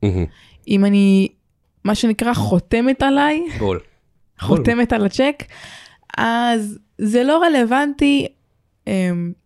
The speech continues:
Speaker 2: האם הצד השני יחשוב שאני כזאת או כזאת או כזאת, מתוך האמונה שמה שבאמת מדויק לי, יגיע אליי ויגיע הגבר הזה, שהוא יו-, יוכל לקבל אותי כמו שאני,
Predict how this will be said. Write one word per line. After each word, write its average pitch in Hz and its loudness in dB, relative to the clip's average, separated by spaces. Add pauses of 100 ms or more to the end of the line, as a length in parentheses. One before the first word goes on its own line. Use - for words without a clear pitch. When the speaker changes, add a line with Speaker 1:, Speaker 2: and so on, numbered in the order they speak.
(440)
Speaker 2:
האם 208 -2
הצד 220 -4
השני 202 -4
יחשוב 202 -4
שאני 185 -4
כזאת 202 0
או 180 0
כזאת 196 0
או 196 0
כזאת, 202 -2
מתוך 190 0
האמונה 214 2 (720)
שמה 185 0
שבאמת 196 2
מדויק 269 4
לי, 285 4 (440)
יגיע 196 2
אליי 262 2
ויגיע 190 0
הגבר 208 0
הזה, 262 0 (360)
שהוא 180 2 (200)
יו-, 185 0 (120)
יוכל 196 -2
לקבל 247 0
אותי 262 -2
כמו 233 0
שאני, 277 0